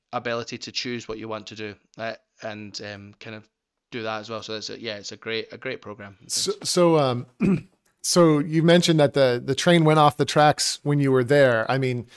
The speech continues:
Speaker 2: in, in a joking way. Uh, but, like, if
Speaker 1: Yeah.
Speaker 2: it's anything like, if it's anything like my music degree, I got a whole, like, the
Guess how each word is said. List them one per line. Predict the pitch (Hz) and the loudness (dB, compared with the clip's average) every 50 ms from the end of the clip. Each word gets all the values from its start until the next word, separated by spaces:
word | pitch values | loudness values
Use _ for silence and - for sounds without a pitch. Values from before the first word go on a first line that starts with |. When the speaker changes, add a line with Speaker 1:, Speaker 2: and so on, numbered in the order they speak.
| _ _ - | _ _ 0
Speaker 2:
in, | 165 170 160 190 | 0 0 2 2
in | 165 165 165 | 2 4 4
a | 160 | 4
joking | 151 135 170 160 143 - 135 120 | 6 6 6 4 4 4 0 -4
way. | 117 107 104 104 _ _ _ _ _ _ - | -2 -4 -4 -6 _ _ _ _ _ _ 0
Uh, | 151 135 123 123 143 | 2 2 2 2 0
but, | - 143 127 170 165 180 | 0 0 2 2 2 4
like, | 165 156 151 - - _ _ - | 4 4 4 2 -2 _ _ 2
if | 190 - | 4 6
Speaker 1:
Yeah. | - 202 | 6 6
Speaker 2:
it's | 190 - | 6 6
anything | 220 240 269 202 - 214 190 | 4 4 4 4 4 4 4
like, | 170 160 160 156 143 - - - _ _ - | 6 4 4 4 2 0 -6 -20 _ _ -10
if | 165 - | -8 -6
it's | 185 170 - | -6 -4 -2
anything | 226 262 240 202 202 170 | -2 -2 0 0 2 4
like | 160 151 - - | 4 2 2 4
my | 147 143 151 | 4 4 6
music | 156 156 156 147 131 147 127 - | 6 6 4 4 4 2 0 0
degree, | 139 120 131 135 135 131 127 | -2 0 2 4 4 4 4
I | - 143 151 | 4 2 2
got | 156 180 175 165 | 4 4 4 4
a | 151 139 | 4 2
whole, | - - 151 147 147 143 143 143 143 135 _ _ _ _ _ _ _ _ _ _ - | 2 4 4 6 6 6 4 2 0 -4 _ _ _ _ _ _ _ _ _ _ -2
like, | 160 151 135 - - | 0 0 0 0 -2
the | 170 147 160 151 147 139 | -2 2 4 6 6 6